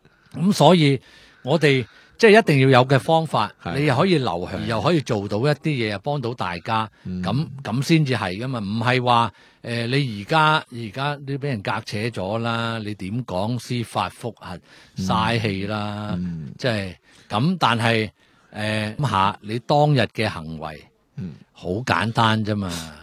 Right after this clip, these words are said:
Speaker 2: 即係並唔係話你，並唔係話你個出發點啱錯，而係你嘅出咗場。
Speaker 1: 係啦。
Speaker 2: 係，真係。
Speaker 1: 即係你，你有時做嘢，
Speaker 2: 可惜。
Speaker 1: <clears throat> 點到即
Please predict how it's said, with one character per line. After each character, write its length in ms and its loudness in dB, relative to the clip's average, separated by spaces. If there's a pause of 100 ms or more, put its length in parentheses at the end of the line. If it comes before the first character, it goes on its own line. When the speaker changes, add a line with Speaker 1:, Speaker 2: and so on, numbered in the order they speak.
(240)
Speaker 2:
即 100 4
係 40 4
並 160 4
唔 40 0
係 160 2
話 220 4
你， 180 2 (340)
並 180 4
唔 40 2
係 120 4
話 120 6
你 180 6
個 180 8
出 180 -2
發 200 4
點 160 0
啱 240 0
錯， 120 4
而 260 0
係 20 -4
你 140 0
嘅 60 6
出 100 0
咗 120 2
場。 180 -10 (240)
Speaker 1:
係 460 2
啦。 80 0
Speaker 2:
係， 20 -4
真 140 2
係。 340 -2
Speaker 1:
即 60 2
係 60 4
你， 300 -2 (180)
你 60 2
有 120 4
時 180 -4
做 240 -2
嘢， 260 -2 (320)
Speaker 2:
可 180 4
惜。 160 -4
Speaker 1:
<clears throat> 20 -20 (460)
點 300 -2
到 260 4
即 180 -2